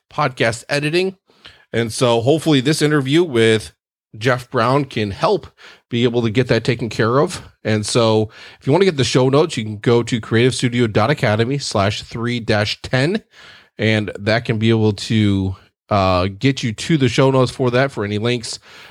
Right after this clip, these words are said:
that, uh, happen to be mentioned. And then also hopefully we'll get the tips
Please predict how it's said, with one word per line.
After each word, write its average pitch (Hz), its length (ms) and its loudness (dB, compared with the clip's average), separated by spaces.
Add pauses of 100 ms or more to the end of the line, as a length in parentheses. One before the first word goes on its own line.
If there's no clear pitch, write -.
(140)
that, 107 420 0
uh, 107 220 2
happen 117 240 -2
to 107 60 -4
be 110 120 0
mentioned. 135 520 0 (420)
And 113 160 -2
then 110 140 2
also 113 340 2
hopefully 117 320 2
we'll 107 120 2
get 107 200 0
the - 80 -10
tips - 420 -4